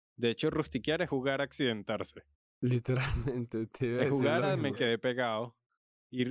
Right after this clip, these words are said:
Speaker 1: y resuelvo un problema.
Speaker 2: <laughs>
Speaker 1: Rustiquear es el equivalente a que yo salga,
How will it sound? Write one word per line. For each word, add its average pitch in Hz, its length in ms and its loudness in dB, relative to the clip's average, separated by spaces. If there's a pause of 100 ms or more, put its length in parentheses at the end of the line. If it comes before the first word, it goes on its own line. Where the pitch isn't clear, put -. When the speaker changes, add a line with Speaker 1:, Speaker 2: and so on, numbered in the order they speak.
(180)
Speaker 1:
y 127 40 4
resuelvo 123 420 0
un 123 80 -4
problema. 123 580 -2
Speaker 2:
<laughs> - 520 -6
Speaker 1:
Rustiquear 151 500 0
es 185 100 0
el 170 120 0
equivalente 151 580 0
a 185 40 2
que 131 140 0
yo 117 120 2
salga, 143 520 -2